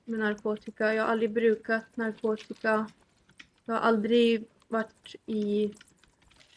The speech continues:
alltså i såna sammanhang eller med såna, med, ja, med, med personer som brukar nar-,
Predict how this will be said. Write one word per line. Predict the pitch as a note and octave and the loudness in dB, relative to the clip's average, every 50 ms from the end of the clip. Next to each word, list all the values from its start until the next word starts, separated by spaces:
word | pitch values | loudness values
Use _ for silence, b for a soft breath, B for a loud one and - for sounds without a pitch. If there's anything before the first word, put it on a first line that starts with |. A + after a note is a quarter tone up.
| _ _ _ - | _ _ _ -4
alltså | - A3+ A3 - | -4 -2 0 2
i | B3 | 0
såna | A3 - B3 A#3 A3+ A3 G#3+ | 2 2 2 2 2 0 0
sammanhang | A3 - A#3 A3+ G#3+ G#3+ G#3 G#3 G#3 A3+ B3 A3+ G#3 G3+ A3 G#3+ A3+ - | 0 0 2 2 2 2 2 2 2 2 2 2 2 0 -2 -4 -4 -4
eller | A3+ A3 G#3+ | -2 0 0
med | G#3+ G#3+ G#3+ G#3 G#3 G#3+ - | 2 2 2 0 0 -2 -2
såna, | - A#3 A3 G#3+ G#3+ G#3 G3+ - - - - - - - | -2 -2 0 2 2 0 0 -2 -6 -10 -16 -18 -10 -4
med, | A3 A3+ A3+ G#3+ G#3 G#3 G3+ G#3 - - - | -2 0 2 2 2 0 -2 -6 -10 -12 -6
ja, | A3 A3+ | -4 -2
med, | A3 A3 A3 A3 | -2 -2 -2 -4
med | A3+ A3 A3 - | -4 -6 -4 -4
personer | A#3 A#3 - - A3+ A3 A3 G#3+ G#3 G#3 | -6 -4 -4 -4 -2 0 0 0 0 -2
som | G#3 - A3 G#3+ G#3 G#3 | -2 -4 -4 -2 -2 0
brukar | G#3+ A3+ A3 A3 - A#3 | 2 2 2 2 2 2
nar-, | A#3+ B3 A#3 A3+ - | 4 4 2 2 0